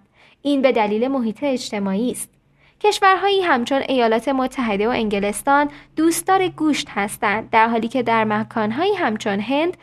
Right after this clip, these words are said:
گوشت عمدتاً ممنوع است و مردم به رستوران‌ها و هتل‌هایی که خوراک گوشت ارائه می‌دهند نمی‌روند.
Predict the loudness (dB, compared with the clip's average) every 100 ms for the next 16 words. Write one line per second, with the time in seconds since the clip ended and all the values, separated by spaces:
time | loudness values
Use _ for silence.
0 | _ _ -2 -2 -2 -2 -2 -2 -4 -4
1 | -2 0 0 0 0 0 -2 -4 -10 -16
2 | -8 0 2 4 2 2 2 2 0 -2
3 | 0 0 0 2 2 2 0 -2 -2 -2
4 | -2 -2 -2 -2 -2 -4 -2 -4 -2 -2
5 | -2 -2 -2 -2 -2 -2 -2 0 0 0
6 | -2 -2 -4 -4